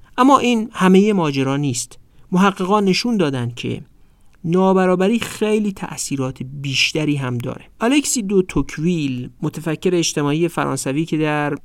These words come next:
وسطای قرن نوزدهم از طرف دولت فرانسه رفته بود تا جامعه آمریکا رو بررسی کنه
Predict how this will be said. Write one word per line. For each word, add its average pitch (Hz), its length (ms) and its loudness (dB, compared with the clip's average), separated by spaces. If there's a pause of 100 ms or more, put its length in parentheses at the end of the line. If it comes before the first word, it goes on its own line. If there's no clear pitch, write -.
وسطای 147 440 -2
قرن 143 280 2
نوزدهم 127 720 -2
از 135 160 -6
طرف 135 260 -4
دولت 131 440 -4
فرانسه 123 460 -4
رفته 127 280 -4
بود 147 200 -2
تا 143 380 2
جامعه 196 480 6
آمریکا 175 400 0
رو 170 80 0
بررسی 135 460 -2
کنه 156 500 -2